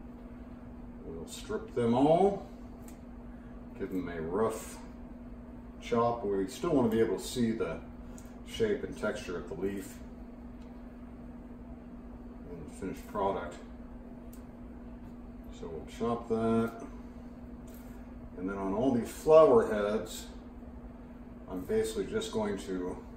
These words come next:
take the kitchen shears and trim off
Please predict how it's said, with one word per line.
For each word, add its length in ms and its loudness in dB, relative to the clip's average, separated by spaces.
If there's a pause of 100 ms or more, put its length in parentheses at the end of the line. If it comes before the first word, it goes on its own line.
(1600)
take 160 0
the 60 -8
kitchen 340 2
shears 540 0 (1500)
and 280 -2
trim 320 6
off 560 4